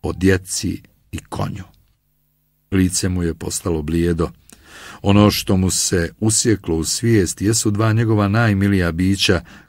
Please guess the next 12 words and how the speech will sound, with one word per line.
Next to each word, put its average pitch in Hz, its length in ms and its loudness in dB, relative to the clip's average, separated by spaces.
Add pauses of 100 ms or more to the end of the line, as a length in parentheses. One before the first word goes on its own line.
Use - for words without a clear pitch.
konj 147 300 4 (840)
i 104 80 0
sin 98 440 0
Danilo, 90 540 2 (420)
i 117 140 2
on 147 100 6
ih 113 120 2
stalno 156 460 2
gleda 117 360 4
tu 117 260 -4
kroz 95 360 -4
prste 123 600 -2